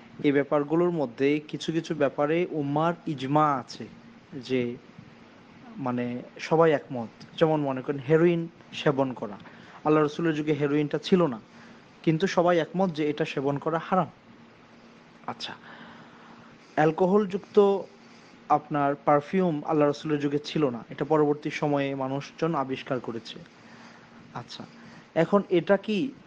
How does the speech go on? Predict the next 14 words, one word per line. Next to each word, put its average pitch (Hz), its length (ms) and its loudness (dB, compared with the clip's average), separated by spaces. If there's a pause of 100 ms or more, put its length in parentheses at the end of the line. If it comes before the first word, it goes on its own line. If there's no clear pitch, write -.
(200)
হারাম 151 520 2 (680)
ব্যবহার 139 340 0
করাটা? 165 420 0 (840)
এ 165 100 4
ব্যাপারে 175 380 2
উম্মার 160 360 0
মধ্যে 185 300 0
ইজমা 160 720 2
হয় 135 280 -2
নাই, 120 300 -4
অর্থাৎ 147 240 -6
সবাই 180 520 2 (100)
একমত 151 600 0 (180)
না। 113 120 -4